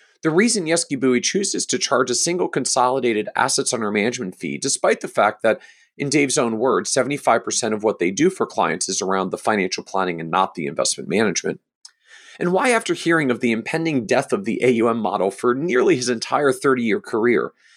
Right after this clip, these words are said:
Dave now thinks it's more important to be nimble and adapt to changes in financial planning service and business models over time, rather than just try to predict what the future may hold.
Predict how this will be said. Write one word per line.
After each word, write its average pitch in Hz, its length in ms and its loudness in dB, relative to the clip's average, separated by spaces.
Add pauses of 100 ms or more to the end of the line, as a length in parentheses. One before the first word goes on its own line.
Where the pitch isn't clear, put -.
(180)
Dave 202 240 2
now 180 140 2
thinks 156 260 -6
it's 127 160 -4
more 180 160 2
important 160 400 -2
to - 80 -4
be 120 160 0
nimble 127 760 -2
and 127 80 2
adapt 151 400 2
to 123 80 -8
changes 101 420 -2
in 101 80 -2
financial 101 460 -2
planning 104 280 -2
service 107 440 0
and 98 80 -10
business 107 340 -2
models 107 300 0
over 95 180 -2
time, 104 400 -2 (400)
rather 202 260 2
than 160 160 0
just 151 240 -2
try 135 200 2
to 98 80 -2
predict - 560 -4
what 87 100 0
the - 80 -4
future - 320 -2
may - 160 -6
hold. - 320 -4